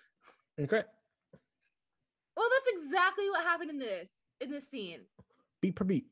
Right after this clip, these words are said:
Speaker 1: <laughs>
Speaker 2: And, and it's just like, a-, as everything's happening, you're like, "She's gonna wake up now, right? Like, an alarm's gonna go off now, right?"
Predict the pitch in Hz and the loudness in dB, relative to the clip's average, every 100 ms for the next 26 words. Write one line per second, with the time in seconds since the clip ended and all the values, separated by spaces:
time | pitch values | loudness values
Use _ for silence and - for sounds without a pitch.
0 | - 190 - 294 - 277 294 285 277 - | 6 6 10 8 10 8 10 8 6 4
1 | - - - - 349 359 370 - - 370 | 0 -20 -20 -4 0 0 -2 -6 -2 0
2 | 349 370 - 381 427 392 349 _ _ _ | 0 -4 -8 -6 -2 -2 -4 _ _ _
3 | _ _ _ - 285 - 392 415 403 415 | _ _ _ -10 -4 2 4 4 2 0
4 | 392 392 370 330 320 247 277 254 240 269 | 0 -2 -2 0 0 0 -4 -4 -4 -6
5 | 269 240 214 214 285 220 165 180 220 277 | -8 -6 -4 -2 -2 -2 -6 -4 -6 -8
6 | 247 214 - 247 240 269 285 269 247 208 | -8 -10 -10 -10 -4 -2 -2 -6 -6 -4
7 | 208 262 - 170 156 _ 180 196 208 269 | -2 -4 -6 -10 -12 _ -2 0 0 -4